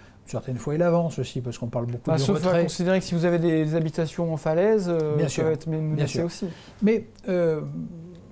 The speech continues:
Speaker 1: le, le, le, le, la, la vraie question, c'est effectivement les côtes, euh, les côtes basses.
Speaker 2: Les côtes
Speaker 1: Alors,
Speaker 2: basses.
Speaker 1: la Charente-Maritime n'est pas la seule. La Vendée, donc la
Speaker 2: Mhm.
Speaker 1: région Pays de Loire, est, est concernée, un petit, un petit peu quelques zones en Bretagne. Donc, euh, le, le problème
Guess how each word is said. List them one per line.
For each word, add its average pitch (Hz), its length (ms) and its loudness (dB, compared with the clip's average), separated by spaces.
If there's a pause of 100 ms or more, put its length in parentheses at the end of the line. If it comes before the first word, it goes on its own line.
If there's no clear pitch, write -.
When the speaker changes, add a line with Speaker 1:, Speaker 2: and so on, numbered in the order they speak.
(120)
Speaker 1:
le, 156 180 -2
le, 143 180 -2
le, 135 200 0
le, 123 160 -2
la, 127 160 -2
la 135 140 -2
vraie 156 140 2
question, 160 380 -4
c'est 139 100 -6
effectivement 123 340 -4
les 117 120 -4
côtes, - 300 -8
euh, 113 40 -10 (300)
les 127 80 -4
côtes 123 200 -4
basses. 135 240 -4
Speaker 2:
Les 135 60 -4
côtes 139 120 -4
Speaker 1:
Alors, 127 120 -2
Speaker 2:
basses. 120 180 -4
Speaker 1:
la 127 160 -2
Charente-Maritime 123 680 -4
n'est 117 80 -8
pas 120 100 -8
la 110 100 -10
seule. 160 220 -2
La 123 100 -2
Vendée, 147 520 0
donc 123 160 -6
la 120 80 -4
Speaker 2:
Mhm. 135 60 -2
Speaker 1:
région 127 180 0
Pays 127 160 -2
de 123 40 -4
Loire, 127 240 -4
est, 110 160 -10
est 110 60 -8
concernée, 123 440 -6
un 127 80 -2
petit, - 220 -12
un 147 60 -4
petit 127 200 -10
peu 139 120 -6
quelques 135 300 -4
zones 127 180 -4
en 120 40 -2
Bretagne. 110 240 -10 (420)
Donc, 202 200 2 (460)
euh, 135 300 0 (200)
le, 170 200 0
le 190 180 4
problème 165 600 0